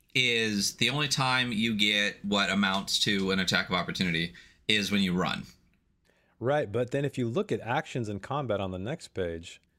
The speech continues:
Speaker 2: there's
Speaker 1: Uh-huh.
Speaker 2: disengage, which means you can
Speaker 1: Right.
Speaker 2: move away from an opponent up to move without triggering an opportunity attack. So that's, I, I,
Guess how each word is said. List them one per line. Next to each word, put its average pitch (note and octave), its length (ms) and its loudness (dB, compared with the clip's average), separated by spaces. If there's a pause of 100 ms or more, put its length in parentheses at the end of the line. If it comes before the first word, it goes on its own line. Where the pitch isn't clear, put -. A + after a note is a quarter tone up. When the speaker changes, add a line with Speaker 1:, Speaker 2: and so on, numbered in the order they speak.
(140)
Speaker 2:
there's G#2 160 -2
Speaker 1:
Uh-huh. A2+ 140 0
Speaker 2:
disengage, G2 960 -4
which F#2+ 220 -12
means G#2 240 -4
you - 80 -2
can - 120 -2
Speaker 1:
Right. A#2+ 300 4
Speaker 2:
move - 20 -12
away G#2+ 480 0
from A#2+ 200 -6
an G2+ 80 -4
opponent F#2+ 440 -8
up A#2 220 -4
to B2+ 80 -6
move F#2+ 280 -4
without G2 320 -4
triggering G2 480 -4
an F2+ 80 -12
opportunity F#2+ 680 -10
attack. - 480 -20 (640)
So F#2+ 640 -2 (640)
that's, B2 460 -2
I, A#2+ 100 -2
I, C3 200 -2